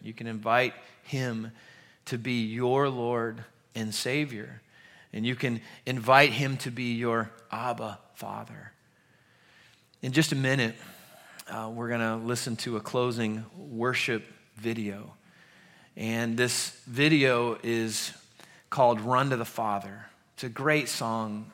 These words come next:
that, uh, I've been captured by over the past actually several weeks,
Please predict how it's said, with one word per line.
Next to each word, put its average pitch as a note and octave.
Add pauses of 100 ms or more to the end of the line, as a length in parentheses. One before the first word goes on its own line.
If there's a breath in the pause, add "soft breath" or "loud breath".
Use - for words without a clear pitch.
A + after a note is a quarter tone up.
(140)
that, A2+ (440 loud breath)
uh, A2+
I've B2+
been A#2
captured A#2+
by A#2
over A2+
the A2
past A2
actually A2+
several A2+
weeks, A2